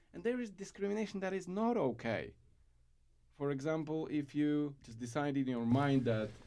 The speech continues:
someone of <coughs> different sexual orientation, different religion, different color of skin or different whatever, uh, color of hair, <laughs> um, does not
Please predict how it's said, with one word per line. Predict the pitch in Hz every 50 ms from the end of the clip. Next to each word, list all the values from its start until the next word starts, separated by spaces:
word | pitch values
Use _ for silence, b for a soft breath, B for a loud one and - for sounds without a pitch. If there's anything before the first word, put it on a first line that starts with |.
| - -
someone | - - 139 139 139 139 131 131 -
of | - 120 120 117 117 117 -
<coughs> | -
different | 147 147 147 - 151 143 139 127 113 - _ - - - - - - - - -
sexual | - - - 147 143 - - 160 147
orientation, | 131 143 139 147 143 143 135 165 170 175 165 - - 117 98 101 104
different | 135 139 135 - 147 143 135
religion, | 139 143 143 147 151 170 - 135 120 113 92 82 - - - - - - - - - 131
different | 127 143 147 139 147 143 135 131 131 123 - - - - -
color | - 151 156 156 147 147
of | 143 135 139
skin | - - - 170 170 170
or | 151 131 123 123 120 113 110 110 - - - -
different | 131 - - 135 127 120 117 110 110
whatever, | 110 120 131 143 135 113 113 120 139 135 - - - - - - - - - - - - -
uh, | 107 113 110 107 104
color | - - 160 151 143 135
of | 135 135
hair, | - 196 180 123 104 117 127 - -
<laughs> | 131 - - - - - - - - - - - - _ _ _ -
um, | 117 117 117 117 117 117 117 117 117 117 117 - - - - - - - - - - - - - - - - - - - - - - - -
does | 131 135 139 143 135 139
not | 147 156 165 165 165 165 -